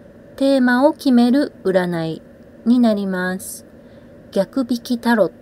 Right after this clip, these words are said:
トという名前をつけてみました。逆引きという言い方が正しいかどうか微妙なところではありますが、そういうことにしておいてください。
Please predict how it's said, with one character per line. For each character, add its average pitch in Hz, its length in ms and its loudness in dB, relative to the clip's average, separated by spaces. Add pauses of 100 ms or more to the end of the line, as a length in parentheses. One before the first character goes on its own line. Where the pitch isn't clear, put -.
ト 147 200 -6 (320)
と 208 140 -6
い 185 160 -2
う 247 160 0
名 202 160 0
前 170 260 -4
を 220 140 -2
つ - 120 -16
け 220 120 -4
て 180 140 -8
み 170 120 -6
ま 160 140 -8
し - 120 -12
た。 143 220 -8 (600)
逆 240 380 -6
引 285 100 -2
き 277 320 -4 (220)
と 254 140 -4
い 247 120 0
う 240 200 2
言 226 180 2
い 220 40 -6
方 220 320 -2
が 226 340 0 (120)
正 233 360 -6
し 285 200 -2
い 233 40 -6
か 190 180 -6
ど 175 200 -4
う 156 40 -8
か 170 360 -4 (200)
微 196 140 -4
妙 240 240 2
な 240 140 2
と 240 140 -6
こ 240 140 -4
ろ 233 100 0
で 185 160 -4
は 233 280 -2
あ 170 100 -8
り 175 120 -6
ま 175 140 -6
す 165 180 -8
が、 180 280 -2 (520)
そ 233 280 0
う 226 60 4
い 226 100 4
う 220 60 0
こ 220 160 -4
と 202 140 -4
に 247 220 0
し - 120 -8
て 196 140 0
お 175 120 2
い 165 80 -4
て 233 160 -2
く 233 120 -6
だ 170 160 0
さ 180 320 -4
い。 196 120 -4